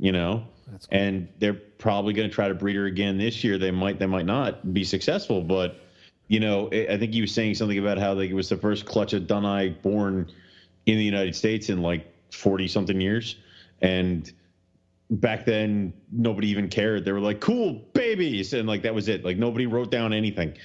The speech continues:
Speaker 1: Like, it was, it, it's, that's why he's talking about the color progression is nobody knows how they're gonna grow up 'cause
Speaker 2: Mm-hmm.
Speaker 1: nobody's taken a hatchling from hatchling all the way through to adulthood. It's like how I'm not sure a lot of people know that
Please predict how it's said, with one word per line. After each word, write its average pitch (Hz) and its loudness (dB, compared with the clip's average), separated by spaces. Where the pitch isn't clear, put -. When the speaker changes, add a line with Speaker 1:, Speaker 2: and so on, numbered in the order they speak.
Speaker 1:
Like, 104 2
it 110 0
was, 98 -4
it, 90 0
it's, - -2
that's 117 2
why 107 2
he's 104 -2
talking 120 0
about 90 0
the 90 -4
color 175 0
progression 92 0
is 95 -2
nobody 120 2
knows 120 0
how 123 2
they're 107 0
gonna 101 0
grow 101 0
up - -6
'cause 107 4
Speaker 2:
Mm-hmm. 90 2
Speaker 1:
nobody's 107 0
taken 123 2
a 95 0
hatchling 117 0
from 104 -2
hatchling 113 0
all 107 2
the 110 0
way 110 0
through 101 -2
to 98 0
adulthood. 123 0
It's 92 -2
like 110 -2
how 113 0
I'm 117 4
not 135 0
sure 135 0
a 120 2
lot 120 0
of 113 -4
people 107 0
know 123 2
that 107 0